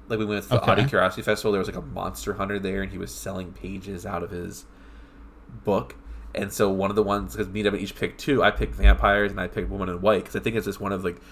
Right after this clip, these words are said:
Speaker 1: it's just such a creepy story.
Speaker 2: Yeah.
Speaker 1: And, like, to see it in this, I really, really enjoyed it. There's some C G I in it, but it's, like,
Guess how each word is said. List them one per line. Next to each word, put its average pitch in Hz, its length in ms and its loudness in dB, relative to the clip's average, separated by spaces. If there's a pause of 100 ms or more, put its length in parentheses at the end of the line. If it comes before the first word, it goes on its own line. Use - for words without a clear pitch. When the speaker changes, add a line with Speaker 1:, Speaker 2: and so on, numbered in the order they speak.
(360)
Speaker 1:
it's - 160 -8
just - 380 -6
such 98 340 -4
a 107 80 -6
creepy - 520 -8
story. 120 600 -2 (500)
Speaker 2:
Yeah. 117 180 4
Speaker 1:
And, 107 120 0
like, 107 340 0
to 127 120 -4
see 123 420 0
it 156 100 2
in 110 140 -2
this, 101 200 -2
I 104 100 -2 (220)
really, 120 400 0
really 107 360 2
enjoyed 92 440 0
it. - 180 -8 (580)
There's 143 220 12
some 180 100 2
C 180 200 0
G 190 200 0
I 110 180 8
in 160 140 4
it, 226 160 2
but 156 100 6
it's, 147 160 6
like, 139 260 2